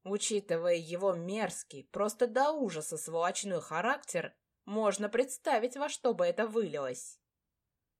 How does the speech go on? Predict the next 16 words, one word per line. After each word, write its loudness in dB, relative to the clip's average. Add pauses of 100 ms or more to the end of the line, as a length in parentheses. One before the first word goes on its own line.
(360)
«Выбранное 4
вами 2
блюдо 0
наш -4
шеф-повар -2
готовит». 2 (240)
Официантка -2
принялась 2
монотонным -2
голосом 0
перечислять -2
ингредиенты -4
и 4
способы -4
их -12
использования. -6